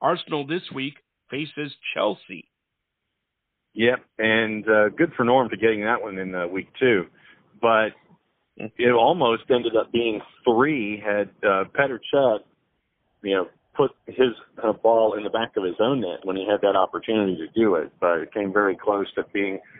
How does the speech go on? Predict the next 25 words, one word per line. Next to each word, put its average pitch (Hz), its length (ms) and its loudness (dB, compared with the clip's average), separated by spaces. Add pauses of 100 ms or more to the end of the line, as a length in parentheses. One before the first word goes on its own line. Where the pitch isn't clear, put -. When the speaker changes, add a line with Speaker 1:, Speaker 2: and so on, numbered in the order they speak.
(180)
Speaker 2:
one 110 140 2
of 107 60 0
those 101 180 -2
complete 117 380 0
and 104 120 -2
total 101 340 2
just 90 300 -4 (500)
gas 113 380 2
of 107 100 2
the 92 100 -4 (140)
season 104 480 -2 (400)
in 101 400 0
week 113 280 0
one. 101 540 0 (280)
But 120 120 2
very 123 280 2
workmanlike 131 680 0
for 127 60 0
Manchester 123 580 2 (100)
City. 117 200 2
There 113 140 6
were 110 140 4
a 107 40 0
couple 123 300 0
of 110 80 2